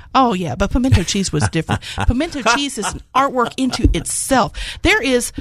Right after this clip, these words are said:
Speaker 1: okay, at Chow on the Square up at Cherokee Village right now, uh, Chef Jeff is making this amazing sandwich with pimento cheese and bacon jam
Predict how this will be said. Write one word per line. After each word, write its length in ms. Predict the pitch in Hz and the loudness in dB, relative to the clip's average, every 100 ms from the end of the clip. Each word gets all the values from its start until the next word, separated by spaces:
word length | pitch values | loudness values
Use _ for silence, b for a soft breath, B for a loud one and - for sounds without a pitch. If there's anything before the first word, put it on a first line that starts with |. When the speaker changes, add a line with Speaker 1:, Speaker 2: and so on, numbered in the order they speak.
| B 294 | B -2
Speaker 1:
okay, 300 | 320 196 185 | 0 0 0
at 140 | 208 | -2
Chow 300 | - 254 294 | 0 2 2
on 100 | 285 | 0
the 80 | 247 | -2
Square 320 | - 220 196 | 2 4 4
up 140 | 160 175 | 0 -2
at 80 | - | -4
Cherokee 400 | 190 196 - 185 | -2 -2 -4 -2
Village 360 | 185 180 170 | 0 0 0
right 180 | 170 165 | -2 -2
now, 240 | 170 151 175 B B B | 0 -2 -4 B B B
uh, 200 | 196 185 | 2 2
Chef 240 | - 254 - | 2 -2 -2
Jeff 200 | 247 240 | -2 0
is 140 | 208 | 0
making 520 | 202 208 233 214 196 | 2 2 0 -2 -2
this 200 | 170 170 | -2 -2
amazing 560 | 180 190 190 190 226 233 | 0 2 4 2 0 -2
sandwich 460 | - 175 156 135 - B B | 0 0 0 -2 -8 B B
with 140 | 170 | 4
pimento 360 | 180 202 254 302 | 6 4 4 2
cheese 500 | - 180 151 147 - b b b _ _ | 2 0 0 -2 -6 b b b _ _
and 240 | 190 185 160 | -4 -4 -6
bacon 440 | 190 214 233 220 | -6 -4 -4 -2
jam 480 | 196 214 208 175 | 0 2 4 2